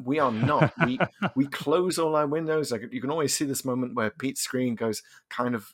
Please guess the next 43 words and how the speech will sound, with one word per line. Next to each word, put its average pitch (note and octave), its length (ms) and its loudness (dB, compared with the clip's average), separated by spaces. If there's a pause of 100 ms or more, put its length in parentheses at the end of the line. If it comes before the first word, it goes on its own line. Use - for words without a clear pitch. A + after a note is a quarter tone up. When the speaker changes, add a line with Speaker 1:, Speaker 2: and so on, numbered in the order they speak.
Speaker 1:
a B2+ 40 -8
little B2 160 -2
bit A#2+ 160 -2
darker A#2+ 380 2
when A2 160 -2
he's A2 200 -2
doing A#2+ 200 2
T A#2+ 200 -4
L A2 100 0
D G2+ 140 -2
W. A2 320 -6
Speaker 2:
Mm-hmm. - 480 -14
Speaker 1:
It's, A2+ 120 -6
he's B2+ 220 -2
closing C#3 380 6
all C3 160 4
his B2 120 -2
tabs. A2+ 360 0
He B2+ 60 -6
doesn't C#3 280 -2
even B2 220 -4
want B2+ 160 -6
a A2 40 -12
stray C#3 680 -4 (360)
mention A2+ 680 -6 (460)
of G#2 340 -4 (100)
any C3+ 240 2
of C3+ 100 0
the A2+ 80 -2
characters - 800 -2 (300)
to G#2 400 -4
disturb A#2 540 0
it, - 140 -8
because G#2+ 280 -4
this, C3 340 0 (240)
we C3+ 100 6
take F3 240 4
our C3+ 120 6
T C#3 200 2
L A2+ 100 0
D A2 100 -4
W G2+ 300 -2
seriously, G2+ 600 -4